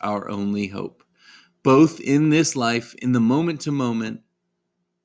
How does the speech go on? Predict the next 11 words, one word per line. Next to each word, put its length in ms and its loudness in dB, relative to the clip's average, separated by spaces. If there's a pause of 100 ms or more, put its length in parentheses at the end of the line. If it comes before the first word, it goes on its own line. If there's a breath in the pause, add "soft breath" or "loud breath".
(400)
as 220 -10
well 260 0
as 180 -4
into 240 -2
the 100 -6
future 640 -6 (220)
and 100 -6
in-, 200 -2
into 580 -2
eternity. 680 -8 (1800)
This 580 2